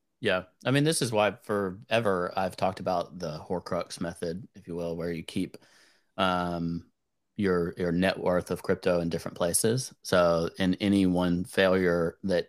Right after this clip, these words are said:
you may or may not be able to predict the potential outcome for,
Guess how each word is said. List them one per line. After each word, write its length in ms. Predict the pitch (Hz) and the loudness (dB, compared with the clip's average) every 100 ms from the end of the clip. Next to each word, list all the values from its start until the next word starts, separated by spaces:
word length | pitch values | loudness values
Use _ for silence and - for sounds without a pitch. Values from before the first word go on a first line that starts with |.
| _ | _
you 360 | 98 87 87 | -6 -4 -2
may 320 | 82 95 92 82 | -2 0 0 0
or 80 | |
may 140 | 80 87 | 0 0
not 220 | 85 85 | 0 0
be 120 | 92 | 0
able 260 | 87 85 82 | 0 0 -2
to 160 | - | -2
predict 440 | 82 - 82 85 - | -2 -4 -2 -2 -2
the 220 | 78 80 - | -4 -4 -8
potential 360 | - 95 82 | -4 -2 0
outcome 400 | 82 107 - 87 | 2 2 2 -2
for, 340 | 78 85 80 | 0 0 0